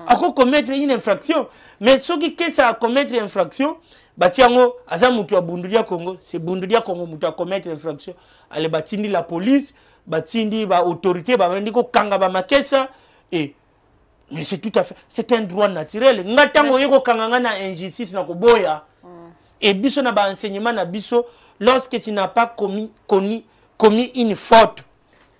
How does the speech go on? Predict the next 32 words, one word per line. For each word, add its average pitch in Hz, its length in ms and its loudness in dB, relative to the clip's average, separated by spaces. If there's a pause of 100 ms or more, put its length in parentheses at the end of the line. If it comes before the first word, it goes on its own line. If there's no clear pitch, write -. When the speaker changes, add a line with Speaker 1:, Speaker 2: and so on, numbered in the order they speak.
(220)
Speaker 1:
balingi 151 340 -4
ba 254 140 2
kanga 180 340 -2
yo, 285 160 0
balingi 214 300 0
ba, 247 140 6 (340)
ba, 254 240 6 (260)
ba, 226 120 6 (240)
ba 254 120 6
sala 254 260 4
yo 247 60 6 (120)
injustice, 208 540 -6
il 220 100 -12
faut 220 140 0
résister. 165 600 -6 (160)
Nga 202 120 0
na 185 100 2
ko 156 120 -4
résister, 156 500 -10
nga 311 100 2
na 277 80 4
commettre 254 400 2
faute 220 260 -6
te 269 60 -12
oya 262 180 0
ko 226 120 -2
kanga 196 240 -2
ngai. 220 240 -6 (380)
Speaker 2:
Siko, 240 300 -12
o, 226 400 -8
olobi, 233 600 -12
euh, 175 520 -12